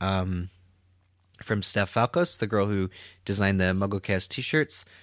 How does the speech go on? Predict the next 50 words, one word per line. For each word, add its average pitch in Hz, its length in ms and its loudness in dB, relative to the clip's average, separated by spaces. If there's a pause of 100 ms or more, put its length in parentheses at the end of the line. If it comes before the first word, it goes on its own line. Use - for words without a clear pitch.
(180)
uh, 98 160 2
which 98 200 -2
was 98 180 -4
really, 107 200 2
really 104 220 2
nice. 104 400 0 (360)
Um, 90 600 0
so - 120 2
I 95 60 6
do 101 160 2
like 104 220 4
the - 80 -16
James 101 320 0
Potter 117 260 -2
wand. 120 340 0 (320)
And 165 140 0
yeah, 160 140 4
I'd 139 80 2
have 139 160 0
to 135 80 -8
say 135 140 2
the 127 100 0
Funkos. 123 720 0
Um, 98 400 -2
I 104 60 -4
have 104 180 0
a 101 40 -10
couple, 98 380 -2
uh, 95 180 2 (480)
Potter 101 240 2
Funkos, 85 500 -6
and 82 100 -6
I'd 85 140 -4
say - 140 -2
those 85 200 -2
are 87 60 -8
probably 90 320 -2
my 87 140 -4
f-, - 100 -14 (240)
quickly 147 320 2
becoming 95 580 -2 (320)
favorites 87 540 0
and 87 100 -2
replacing 87 680 -2 (320)
and 87 180 -4
trumping 90 320 -2
all 95 220 4
the 95 200 2
other, 85 360 0 (320)
uh, - 260 -4